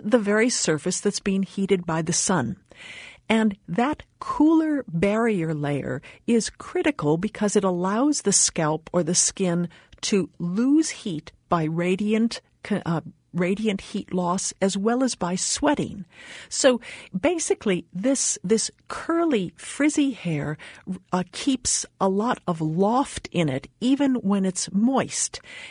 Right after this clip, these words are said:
and thereby maintains this barrier layer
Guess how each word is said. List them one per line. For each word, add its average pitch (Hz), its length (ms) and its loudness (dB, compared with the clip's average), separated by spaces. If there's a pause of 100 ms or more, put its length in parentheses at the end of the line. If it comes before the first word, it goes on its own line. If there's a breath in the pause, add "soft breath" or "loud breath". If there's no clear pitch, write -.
(120)
and 190 220 4
thereby 214 720 0
maintains 190 880 0
this 226 220 4
barrier 196 520 2
layer 156 420 0